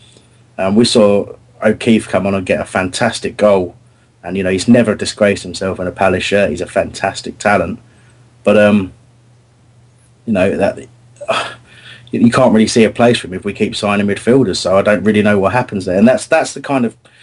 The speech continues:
the issue that we have from a game like, like Ashton Gate. Without the support of some more experienced players, we were overrun by a team playing their first team who were desperate to beat us.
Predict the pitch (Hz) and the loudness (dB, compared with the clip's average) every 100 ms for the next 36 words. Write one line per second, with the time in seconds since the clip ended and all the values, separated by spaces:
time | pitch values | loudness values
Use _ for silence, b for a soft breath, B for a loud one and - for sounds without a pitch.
0 | b b - 143 - 117 110 113 131 - | b b -2 0 0 -4 -2 0 -2 -2
1 | 101 92 98 92 98 90 - 101 90 87 | -12 -10 -8 -8 -10 -12 -12 -8 -8 -8
2 | - 98 92 92 - b b 127 139 143 | -10 -12 -6 -6 -6 b b 2 4 4
3 | 117 131 131 - 135 - 104 - _ - | 0 -2 -4 -2 0 0 -4 -10 _ -6
4 | 113 110 110 110 - 110 104 90 - 113 | 0 2 2 0 0 2 2 -2 0 2
5 | 90 98 101 104 104 107 104 107 101 98 | 2 -2 0 2 4 2 2 2 0 0
6 | 95 95 - 101 95 107 98 95 - 113 | -2 -2 -2 -4 -2 -2 0 -2 -2 0
7 | 107 - 92 90 - b b - 98 95 | 0 -2 -8 -8 -10 b b -6 -4 -2
8 | 107 - 98 - - 123 117 76 - - | -2 -4 -10 -8 0 2 2 -2 -12 -18